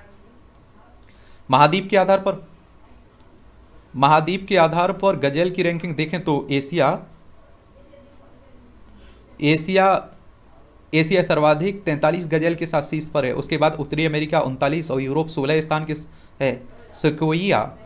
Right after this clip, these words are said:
विश्व का सबसे सफल गजल निवेशक मंच है, जो विश्व के उनहत्तर गजल्स में निवेश करता है। फिर आप देखिए कि आपका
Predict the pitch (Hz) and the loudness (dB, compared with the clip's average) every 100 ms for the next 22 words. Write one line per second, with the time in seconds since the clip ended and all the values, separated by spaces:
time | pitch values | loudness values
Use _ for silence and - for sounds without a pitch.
0 | - 113 147 156 175 170 170 180 165 170 | -18 -4 -2 0 0 0 -2 -4 -4 -2
1 | 165 147 170 160 143 151 160 170 - 160 | -2 0 0 0 -2 -2 -2 -4 -2 -2
2 | 160 147 143 131 156 - 156 - 131 143 | -2 -2 -2 -2 -4 -4 -6 -6 -8 -6
3 | 135 147 151 - 185 139 - 123 131 156 | -4 -6 -6 -2 0 0 -4 0 2 2
4 | 160 160 160 156 156 143 - 123 - - | 0 -2 -2 -2 -4 -4 -4 -8 -10 -20
5 | - - - - - - - - 156 165 | -20 -20 -20 -20 -20 -20 -18 -4 2 4
6 | 165 185 190 185 - - - - - - | 2 -4 -4 -8 -10 -20 -20 -20 -20 -20
7 | - - - - 143 - 135 135 - 151 | -20 -20 -20 -10 -6 -2 0 0 0 -2
8 | 240 - | -2 -8